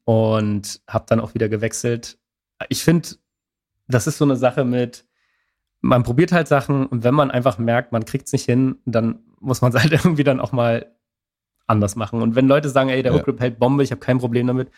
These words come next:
Speaker 1: sollen die meiner Meinung nach auch weiter Hook Grip. Also ich hab auch genug Trainees, die machen halt Hook Grip und ich sag denen, „Hey, wenn ihr da confident seid und wir probieren das aus und es beweist sich, dass sie das, äh, rep-, also immer abrufen können, dann hab ich damit überhaupt
Speaker 2: Ja.
Speaker 1: kein Problem.“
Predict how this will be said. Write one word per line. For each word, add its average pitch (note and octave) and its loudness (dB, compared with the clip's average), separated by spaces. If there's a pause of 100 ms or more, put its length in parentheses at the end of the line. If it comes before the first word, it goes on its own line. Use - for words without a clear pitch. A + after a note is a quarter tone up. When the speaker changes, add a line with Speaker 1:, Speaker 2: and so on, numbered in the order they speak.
(420)
Speaker 1:
sollen A2+ 4
die B2 4
meiner A#2 4
Meinung A#2+ 2
nach A#2+ -2
auch G#2 -8
weiter A2+ -2
Hook A#2 -6
Grip. A2 -4
Also A2 -2
ich G#2+ -4
hab A2 -4
auch A#2 0 (260)
genug B2 2
Trainees, B2 0
die A2+ -4
machen A2+ 0
halt A2+ -4
Hook B2 -6
Grip A#2 -6
und A2 -8
ich G2+ -12
sag - -6
denen, A2 -4
„Hey, A#2 0
wenn A2 -2
ihr A2 -4
da G#2+ 0
confident C3 -2
seid A#2 0
und A#2 -6
wir A2 -2
probieren A#2 -4
das A2+ -4
aus A#2+ 0
und A2 -8
es G#2 -10
beweist A2 -4
sich, B2 -6
dass - -8
sie A#2 -6
das, A2 -10 (540)
äh, - 0
rep-, A2 0
also A2+ -2
immer C3 2
abrufen C3 -2
können, B2 -2 (100)
dann G#2+ -4
hab A2 -4
ich - -14
damit A2 -2
überhaupt A2+ 2
Speaker 2:
Ja. F2 2
Speaker 1:
kein B2 -2
Problem.“ A#2+ -2